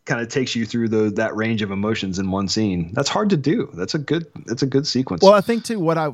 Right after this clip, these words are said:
Speaker 2: what you've seen in the movie that are so, such departures from what you expected, like, that was part of the thing that made me believe it might happen. Like, because it just doesn't seem like, but it's like, shit, they've thrown the rule book out. Like, at that point, you realize the rule book is out the, they've thrown that out of the Millennium Falcon,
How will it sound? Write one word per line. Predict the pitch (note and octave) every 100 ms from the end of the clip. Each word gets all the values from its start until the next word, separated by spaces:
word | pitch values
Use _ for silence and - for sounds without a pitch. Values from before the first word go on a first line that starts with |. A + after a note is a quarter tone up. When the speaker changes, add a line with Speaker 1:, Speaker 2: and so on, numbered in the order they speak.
| -
Speaker 2:
what | D#3 D3+
you've | C#3
seen | - F3 E3
in |
the | C3+
movie | C#3 G#3+ C#3+
that | A2 A#2
are | A#2
so, | - C#3 C3+
such | C#3+ C3
departures | B2+ - C3+ C#3+ A#2 -
from | A#2+
what | B2+ B2+
you | A#2+
expected, | A2 - F3 - A#2
like, | G#2+ G#2
that | C3+
was | -
part | - C#3+
of | C3+
the | B2+
thing | - C3
that | B2+
made | F2+ A#2+
me | B2+
believe | A2 A2 B2+ A#2+
it | A2
might | A#2+ G2+
happen. | C3 A#3+ - - A2 - -
Like, | C#3
because | B2+ C#3 C#3
it | C3
just | B2+ D3
doesn't | D#3+ D#3+ A#2+
seem | C#3 -
like, | E3 G2
but | C3
it's | C3
like, | A#2+
shit, | - A3 - _ _ -
they've | E3 F3+
thrown | A3 A#3
the | F3+
rule | D3+ G#3
book | C3+ -
out. | C#3+ A#2 - -
Like, | D#3+
at | D#3
that | A#3+ C#4+
point, | G#3+ F3
you | D#3 C#3+
realize | D3 B2 A#2+
the | A#2
rule | C3 C#3
book | B2+ A#2
is | G#2+
out | A2+ A2
the, | E2+ - B2+
they've | B2
thrown | - D3+ C3+
that | C3
out | B2 A#2
of | A2+
the | G#2+
Millennium | G#2+ A2+ G#2+ G#2
Falcon, | A2 F#2+ - -